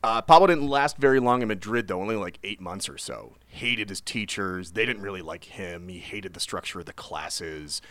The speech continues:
And he didn't think that the San Fernando Academy provided anything better than La Yotia School did. Plus, he was incredibly poor and couldn't afford prostitutes. That was a deciding factor.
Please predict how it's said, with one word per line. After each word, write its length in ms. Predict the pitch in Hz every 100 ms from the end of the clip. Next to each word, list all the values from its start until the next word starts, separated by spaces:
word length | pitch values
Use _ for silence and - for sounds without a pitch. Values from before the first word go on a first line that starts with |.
| - _ -
And 240 | 101 95
he 160 | 92 123
didn't 260 | 143 143 -
think 260 | 117 104
that 100 | 98
the 80 | 87
San 260 | - 101 92
Fernando 500 | - 87 82 82 82
Academy 600 | - - 80 80 82 80
provided 680 | - 95 78 82 82 82 -
anything 500 | 87 90 87 95 90
better 320 | - 76 78
than 220 | 78 82
La 80 | 82
Yotia 460 | 78 95 107 - - _
School 320 | - - 67
did. 300 | - - - _ _ _ _ _ _ _ _ _ _ _
Plus, 320 | 143 127 -
he 100 | 131
was 140 | 123
incredibly 640 | 120 110 - 107 95 107 123
poor 400 | - 214 131 -
and 240 | 127 123
couldn't 280 | - 101 87
afford 400 | 85 87 85 -
prostitutes. 800 | - 92 85 - - - - - - _ _ - -
That 320 | 123 139 135
was 140 | 165 147
a 80 | 131
deciding 560 | 131 - 113 104 101
factor. 500 | 104 78 73 - -